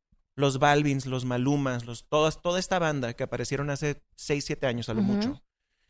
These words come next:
Speaker 1: este, ellos aparecen junto con el boom de las plataformas.
Speaker 2: Exacto.
Speaker 1: Y entonces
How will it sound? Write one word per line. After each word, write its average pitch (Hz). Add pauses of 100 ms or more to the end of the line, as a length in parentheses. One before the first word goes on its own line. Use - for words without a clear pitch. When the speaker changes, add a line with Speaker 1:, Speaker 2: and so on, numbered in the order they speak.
(180)
Speaker 1:
este, 127 (560)
ellos 156
aparecen 151
junto 147
con 123
el 113
boom 127
de 131
las 123
plataformas. 117 (140)
Speaker 2:
Exacto. - (180)
Speaker 1:
Y 160
entonces 156